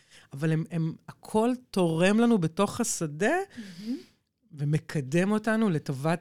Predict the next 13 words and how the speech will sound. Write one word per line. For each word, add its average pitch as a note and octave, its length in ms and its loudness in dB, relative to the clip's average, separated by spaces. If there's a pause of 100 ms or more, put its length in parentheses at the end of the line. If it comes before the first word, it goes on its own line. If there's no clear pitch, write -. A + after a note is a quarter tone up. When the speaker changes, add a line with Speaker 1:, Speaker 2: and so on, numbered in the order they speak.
(100)
Speaker 1:
דברים, E3 640 0
עוזר C#3+ 180 -4
לנו C3+ 220 -2
להתרחב C3+ 540 -2
ולגדול D3+ 480 -2
לטובת D3 360 -4
דברים, C#3 420 -4 (680)
אה, C#3 420 -6 (1120)
שאנחנו C#3+ 880 -6 (340)
רוצים C#3+ 400 -2
Speaker 2:
נכון. E4 180 0
Speaker 1:
אותם, C#4 260 -2
כן, D4+ 180 -4